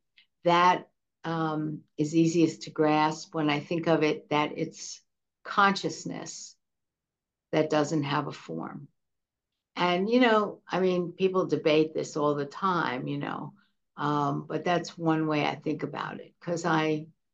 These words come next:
I'm aware of consciousness located here, so to speak. I mean, there's many more aspects to consciousness, um, that, um, that that part is formless.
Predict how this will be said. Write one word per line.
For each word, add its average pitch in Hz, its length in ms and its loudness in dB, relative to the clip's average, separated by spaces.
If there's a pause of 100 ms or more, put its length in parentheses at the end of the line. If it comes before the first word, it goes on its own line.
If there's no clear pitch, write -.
(140)
I'm 165 140 2
aware 156 680 0
of 147 140 -10
consciousness - 1120 -6 (1000)
located 170 840 6
here, 202 680 -2 (480)
so 156 300 0
to 151 80 -6
speak. - 580 -8 (340)
I 151 40 -2
mean, 165 140 8
there's 156 240 2
many 156 260 4
more 143 200 0
aspects 165 640 -4
to - 100 -12
consciousness, - 840 -2 (580)
um, 156 640 2 (500)
that, 156 460 2 (180)
um, 160 760 -4 (520)
that 165 180 2
that 180 240 4
part 160 300 0
is 147 200 -2
formless. - 840 -4